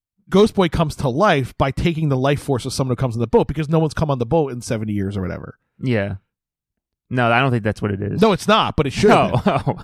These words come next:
Speaker 2: okay.
Speaker 1: But I, but, but when he goes up to him and the way he dies, it makes it look like he's taking his life. Do
Speaker 2: Yeah.
Speaker 1: you know what I mean?
Speaker 2: Yeah.
Speaker 1: He's not just
Speaker 2: I think he
Speaker 1: dying.
Speaker 2: does that 'cause he, like,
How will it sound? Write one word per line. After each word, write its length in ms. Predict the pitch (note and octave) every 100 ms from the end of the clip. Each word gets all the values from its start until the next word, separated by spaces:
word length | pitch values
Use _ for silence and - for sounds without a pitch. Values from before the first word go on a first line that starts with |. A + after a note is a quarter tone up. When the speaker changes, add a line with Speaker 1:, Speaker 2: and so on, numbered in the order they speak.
| -
Speaker 2:
okay. 80 | A2+
Speaker 1:
But 100 | F#3+
I, 120 | G#3
but, 520 | F#3+ G#3+ G3+ F3 F3+ -
but 80 | A3
when 120 | A#3
he 40 | A#3
goes 220 | A3 G#3+
up 100 | C#4
to 60 | B3
him 60 |
and 80 | G3+
the 60 | F3
way 160 | F#3
he 160 | F3+ D#3+
dies, 520 | - C3+ D3 G#2+ G#2 -
it 100 | F#3
makes 160 | F#3 F3+
it 60 |
look 180 | F3 F3+
like 80 | D#3+
he's 160 | C#3+ -
taking 400 | - E3 D3 C3
his 180 | G2+
life. 140 | G#2 A2+
Do 80 | G3
Speaker 2:
Yeah. 100 | C3+
Speaker 1:
you 80 |
know 60 | F3
what 80 | E3
I 40 |
mean? 180 | C#3+ D3+
Speaker 2:
Yeah. 240 | D3+ F#2+ G2
Speaker 1:
He's 120 | F3
not 160 | G#3+ A3
just 180 | F#3 - E3+
Speaker 2:
I 180 | F3 E3+
think 100 | B3
he 160 | A#3 G#3
Speaker 1:
dying. 20 |
Speaker 2:
does 220 | E3+ F3
that 180 | E3 C#3+
'cause 140 | C#3
he, 100 | B2+
like, 160 | B2+